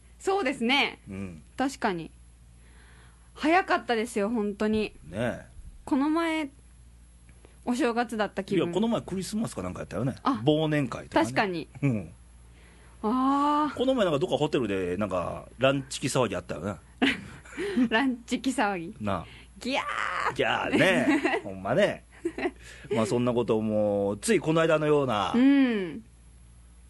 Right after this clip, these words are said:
Speaker 2: 感じでしたが、
Speaker 1: はい。
Speaker 2: 二月に入りまして。
Speaker 1: 二月に入って。
Speaker 2: でも、二月の声聞いたら、
Speaker 1: うん。
Speaker 2: もうそろそろ春なんちゃうのっていう。
Speaker 1: そうですよね。もう、だんだんと暖かくなってきて。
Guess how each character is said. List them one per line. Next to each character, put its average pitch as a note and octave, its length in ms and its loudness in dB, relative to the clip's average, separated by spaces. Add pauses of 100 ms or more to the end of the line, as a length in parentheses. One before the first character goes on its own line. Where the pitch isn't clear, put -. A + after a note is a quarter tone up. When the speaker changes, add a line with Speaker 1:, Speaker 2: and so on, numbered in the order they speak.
(140)
Speaker 2:
感 A2+ 180 2
じ A2+ 80 0
で A2+ 100 4
し - 40 -8
た F#2+ 120 2
が、 D2+ 260 -4
Speaker 1:
は B3+ 180 2
い。 - 80 -4 (240)
Speaker 2:
二 D3 120 4
月 C3 180 2
に G#2 60 -4
入 F2+ 120 -2
り F2 60 -4
ま D#2+ 100 -8
し - 100 -12
て。 - 240 -12 (140)
Speaker 1:
二 G#3+ 80 0
月 G#3+ 220 -4
に F3+ 80 -4
入 G#3+ 160 -2
っ - 20 2
て。 F3+ 40 2
Speaker 2:
で E3+ 60 2
も、 G3 60 4
二 E4 120 4
月 F4+ 280 2
の D3+ 120 2
声 G3 180 6
聞 A3+ 180 -2
い G3+ 60 -2
た C3+ 100 4
ら、 B2+ 380 2 (240)
Speaker 1:
う B3+ 40 4
ん。 A3+ 120 2
Speaker 2:
も A3+ 160 0
う G#3+ 40 -2
そ - 100 4
ろ E4 60 2
そ D#3+ 60 2
ろ B2 60 6
春 D4+ 260 4
な G#2 140 -2
ん E2+ 60 -10
ち - 100 -4
ゃ G#2 40 2
う G2 80 0
の E2 120 -6
っ D#2+ 40 -12
て - 180 -18
い E2 120 -16
う。 - 40 -18 (380)
Speaker 1:
そ G4+ 260 4
う - 20 0
で C4+ 120 0
す G#3 120 -8
よ F#3+ 100 -2
ね。 A3 220 0
も E4 420 4
う、 - 80 -8 (300)
だ C#4 100 6
ん D4+ 100 2
だ D#4 120 4
ん D4 120 -4
と C#4+ 100 2
暖 D4 300 2
か C4+ 120 0
く A3 100 -4
な G#3 140 0
っ - 20 -4
て F#3 240 -6
き - 80 -14
て。 - 280 -2